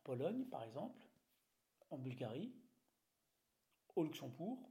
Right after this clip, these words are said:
en Suisse, euh, et, euh, dans tous les pays européens. Dès lors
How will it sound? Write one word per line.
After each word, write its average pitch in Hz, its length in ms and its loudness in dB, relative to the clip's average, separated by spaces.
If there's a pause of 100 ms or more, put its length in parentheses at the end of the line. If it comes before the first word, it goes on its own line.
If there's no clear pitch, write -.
en 139 120 -4
Suisse, - 560 -4 (640)
euh, 135 300 -2 (100)
et, 196 320 2
euh, 127 540 -2 (320)
dans 135 140 -4
tous 170 160 -2
les 190 100 0
pays 196 280 0
européens. 135 460 -2 (1900)
Dès 202 180 12
lors 220 340 10